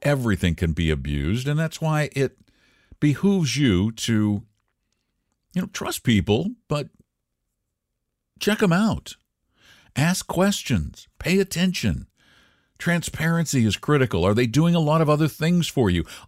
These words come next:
Are they earning their keep? That's the question you need to ask. And if you have any questions you need to ask us, just call eight five five,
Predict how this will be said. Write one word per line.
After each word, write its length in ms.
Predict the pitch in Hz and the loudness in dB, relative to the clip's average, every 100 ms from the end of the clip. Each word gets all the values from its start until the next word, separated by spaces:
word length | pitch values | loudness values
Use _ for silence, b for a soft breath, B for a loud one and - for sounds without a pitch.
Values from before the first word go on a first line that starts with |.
| - | 0
Are 240 | 131 147 | 2 4
they 240 | 135 135 135 | 4 2 2
earning 400 | 120 120 113 104 | 0 4 4 4
their 180 | 101 | 0
keep? 320 | 92 90 64 - | 0 -4 -6 -4
That's 220 | 98 - | -4 -2
the 100 | 95 | -2
question 520 | - 80 - 80 82 _ _ | 0 -2 -2 -4 -4 _ _
you 160 | 76 73 | -4 -2
need 200 | 78 82 | -2 -2
to 100 | 73 | -6
ask. 340 | 64 - - _ _ B B B | -10 -14 -20 _ _ B B B
And 80 | 98 | -2
if 80 | 85 | 2
you 100 | 120 | 4
have 80 | 131 | 4
any 120 | 113 | 2
questions 540 | 113 113 - 95 87 - - | 4 2 2 -2 -4 -8 -2
you 200 | 90 117 | 2 4
need 200 | 104 87 | 2 0
to 80 | |
ask 260 | 90 90 - | 0 -2 0
us, 340 | 175 147 147 b b _ | 2 2 -2 b b _
just 240 | 98 85 - | -4 -4 0
call 260 | 85 87 | 2 2
eight 160 | 87 - | 0 2
five 240 | 101 131 | 2 2
five, 340 | - 85 104 | 2 2 0